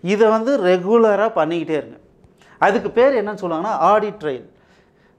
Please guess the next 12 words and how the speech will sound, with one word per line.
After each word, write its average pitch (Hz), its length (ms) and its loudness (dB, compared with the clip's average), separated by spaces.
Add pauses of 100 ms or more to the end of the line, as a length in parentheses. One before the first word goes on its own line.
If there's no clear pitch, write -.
So, 214 80 2
இதை 196 360 -2
பண்ணிட்டு 285 560 0
இருந்தீங்கன்னாவே 170 720 -4 (100)
நிச்சயமா 180 800 -2 (200)
டைம் 196 360 0
மேனேஜ்மெண்ட்டுங்கிறது 160 920 -4
உங்களுடைய 147 540 -2
வாழ்க்கையினுடைய 160 920 0
ஒரு 147 180 -4
பகுதி 156 380 -2
ஆயிடும். 139 380 -4